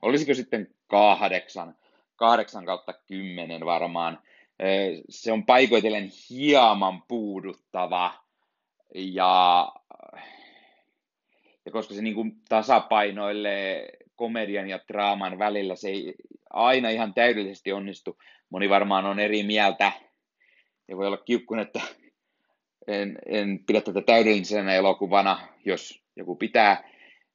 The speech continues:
niin kertokaa toki mietteitänne. Mutta suosittelen ehdottomasti katsomaan tätä legenda-elokuvaa ja,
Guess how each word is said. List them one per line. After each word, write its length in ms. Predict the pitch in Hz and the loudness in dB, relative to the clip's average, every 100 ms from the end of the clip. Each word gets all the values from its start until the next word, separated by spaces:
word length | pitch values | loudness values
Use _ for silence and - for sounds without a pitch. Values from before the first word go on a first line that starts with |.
| _ | _
niin 280 | - 87 - | -12 -12 0
kertokaa 400 | 123 113 92 90 | 2 2 2 0
toki 220 | 107 123 | -2 -2
mietteitänne. 800 | 120 113 - 95 92 90 87 - _ _ _ _ _ _ - | 0 -2 0 -2 -2 -4 -6 -10 _ _ _ _ _ _ -10
Mutta 420 | 117 - 127 - | -4 2 2 2
suosittelen 580 | - 190 151 - 135 147 | -2 0 0 0 0 0
ehdottomasti 500 | 147 135 127 120 113 | 0 -2 -4 -4 -4
katsomaan 540 | - 123 123 98 95 | -4 -4 -4 -4 -6
tätä 280 | 92 101 101 - _ _ _ _ _ - | -6 -2 -2 -4 _ _ _ _ _ -2
legenda-elokuvaa 1160 | 113 117 120 110 107 113 117 98 101 90 92 90 | 0 2 2 4 2 2 0 -2 -6 -4 -2 -2
ja, 220 | 95 90 | -2 -4